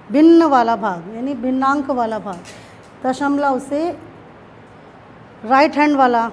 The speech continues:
part। दशमलव से right hand वाला part लेंगे ज़ीरो मल्टीप्लाई टू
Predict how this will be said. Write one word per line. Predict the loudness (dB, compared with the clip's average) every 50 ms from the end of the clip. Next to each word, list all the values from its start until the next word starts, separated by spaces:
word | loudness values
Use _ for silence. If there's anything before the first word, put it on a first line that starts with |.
| -12 -8
part। | -8 -8 -6 -8 -10 -14 -18 -20 -20 -20 -20 -20 -20 -20 -20 -16 -16
दशमलव | -12 -8 -8 -6 -4 -2 -2 -2 -2
से | -2 -4 -4
right | -2 -4 -6 -6 -6
hand | -8 -10 -8 -8
वाला | -6 -6 -6 -6 -6
part | -4 -4 -4 -4 -6 -6
लेंगे | -8 -10 -8 -8 -8 -8 -8
ज़ीरो | -10 -10 -12 -10 -8 -8 -8 -8 -10 -12 -14 -20 -20 -20 -20 -20 -20 -20 -18 -14
मल्टीप्लाई | -14 -14 -12 -12 -14 -12 -8 -8 -6 -6 -6 -8
टू | -12 -12 -14